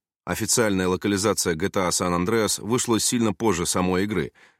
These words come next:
поэтому многие играли в пиратскую версию с ужасным машинным переводом. Самое удивительное, что качество того одиозного перевода многих игроков, особенно юных,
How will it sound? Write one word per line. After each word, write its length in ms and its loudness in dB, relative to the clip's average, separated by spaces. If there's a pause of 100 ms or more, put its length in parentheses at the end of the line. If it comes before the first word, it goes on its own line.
(120)
поэтому 380 0
многие 400 2
играли 320 0
в 80 -10
пиратскую 480 -2
версию 400 -2
с 120 -4
ужасным 460 0
машинным 520 -2
переводом. 560 -4 (840)
Самое 340 2
удивительное, 580 0
что 220 -2
качество 500 -2
того 340 0
одиозного 580 0
перевода 420 0
многих 360 -2
игроков, 520 -2
особенно 420 -2
юных, 440 -4